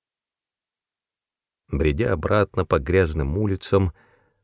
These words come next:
он вдруг ощутил уверенность, что непременно завтра проиграет дело.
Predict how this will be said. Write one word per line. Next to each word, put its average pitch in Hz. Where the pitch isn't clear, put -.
он 113
вдруг 104
ощутил 95
уверенность, 95
что -
непременно 92
завтра 80
проиграет 85
дело. 71